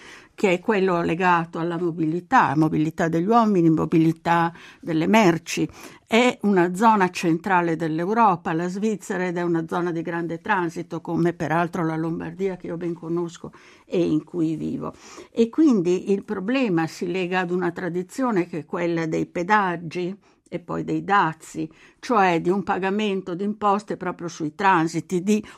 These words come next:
utilizzo e di sfruttamento di questo, del passaggio come risorsa. E poi attraverso questo dello sviluppo di tutto un sistema economico,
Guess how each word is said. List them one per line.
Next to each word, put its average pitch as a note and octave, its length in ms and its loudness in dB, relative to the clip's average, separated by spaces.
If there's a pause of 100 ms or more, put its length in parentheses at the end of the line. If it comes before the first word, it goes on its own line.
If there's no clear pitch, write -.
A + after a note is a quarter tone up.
utilizzo A#3 800 4
e F3 60 0
di F#3 80 -2
sfruttamento G#3+ 920 0
di F3+ 200 -6
questo, B3 720 0
del F3+ 160 -6
passaggio G#3+ 760 -2
come E3+ 280 -2
risorsa. - 720 -14 (420)
E A3 180 2
poi B3 560 4
attraverso F3+ 760 -2
questo F#3 520 -2
dello E3 260 -2
sviluppo F#3 580 -4
di D#3+ 120 -4
tutto G#3 300 -8
un F3+ 120 0
sistema F#3+ 640 0
economico, F3+ 960 0